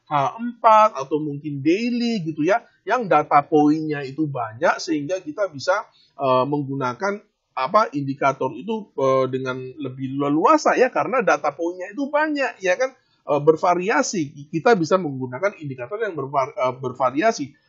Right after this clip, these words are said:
Akan tetapi, Bapak Ibu, eh, kalau kita menggunakan time frame monthly seperti ini, Bapak Ibu, kita tahu, ya, di dalam kotak gambar yang kecil ini aja, ini sudah, eh, mencakup periode waktu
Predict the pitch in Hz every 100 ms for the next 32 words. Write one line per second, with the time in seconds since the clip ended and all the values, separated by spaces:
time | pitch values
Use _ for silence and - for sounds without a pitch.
0 | _ - 196 202 202 190 285 311 262 165
1 | 131 120 131 131 131 123 220 277 - 165
2 | 156 156 151 143 156 262 247 196 160 156
3 | 151 151 151 147 151 139 147 151 143 139
4 | 151 131 - 123 113 117 151 262 165 139
5 | 135 240 208 233 233 226 240 151 - _
6 | _ 202 226 190 214 285 254 240 247 214
7 | 175 196 196 202 208 202 214 220 226 202
8 | 220 208 185 330 330 311 320 185 156 302
9 | 320 190 190 190 190 185 - 277 254 208
10 | 196 175 170 160 120 262